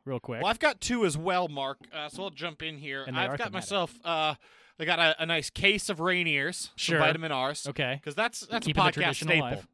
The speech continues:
Speaker 2: You know? Yeah, exactly. So I'm not, I'm just gonna cruise through those while I'm also drinking some, another frequent,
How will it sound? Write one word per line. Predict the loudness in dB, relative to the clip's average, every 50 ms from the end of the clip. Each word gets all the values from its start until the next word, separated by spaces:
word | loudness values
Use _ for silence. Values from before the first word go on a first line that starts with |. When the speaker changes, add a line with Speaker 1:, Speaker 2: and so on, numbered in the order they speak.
| _ _ _ _ _ _ -14
Speaker 2:
You | -10 -8 -6
know? | -4 -4 -6 -6 -8
Yeah, | -8 -6 -6 -6 -6
exactly. | -8 -10 -10 -8 -6 -6 -6 -8 -10 -12 -16 -14
So | -12 -12
I'm | -10 -6
not, | -6 -6 -6 -6 -10 -14 -16 -16 -12 -8
I'm | -6 -4 -4
just | -4 -2 0
gonna | 2 2 2 0
cruise | -4 -8 -4 -2 -2 -2 -2 -4
through | _ -8 -8 -6
those | -4 -4 -4 -4 -4 -4 -6 -8 -12 -14 -12
while | -8 -6 -4 -4
I'm | -4 -4 -4
also | -6 -6 -6 -10 -12
drinking | -12 -12 -14 -14 -14 -16 -16 -16 -16
some, | -14 -10 -8 -8 -8 -10 -12 -16 _ -20 -20 -20 _ _ _ _ _ -10
another | -8 -6 -4 -4
frequent, | -6 -6 -6 -6 -6 -4 -4 -4 -6 -4 -6 -8 -10